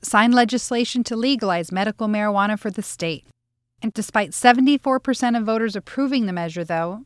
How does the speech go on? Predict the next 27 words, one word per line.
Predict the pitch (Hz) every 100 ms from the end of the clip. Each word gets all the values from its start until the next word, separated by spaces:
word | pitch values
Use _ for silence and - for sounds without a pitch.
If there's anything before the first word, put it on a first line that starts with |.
| _
many | 190 220 285
counties | - 269 269 262 240
and | 240
cities | - 240 233
have | 233 202
opted | 202 214 214
out | 202 196 220
of | 185
allowing | 175 160 165
the | 160
program | - 165 160 165
in | 170
their | 170 180
jurisdictions. | 165 156 143 - 147 - 165 175 - _ _ _ _ _
But | - 226
those | 269 302
counties | - 330 339 294
who |
decided | 269 269 262 240 233
to | 240
opt | 208 214
out | 214 208 -
only | 220 254 285
cover | 269 247 233
the | 220
unincorporated | 202 208 185 - 220 202 180 170
areas, | 170 151 175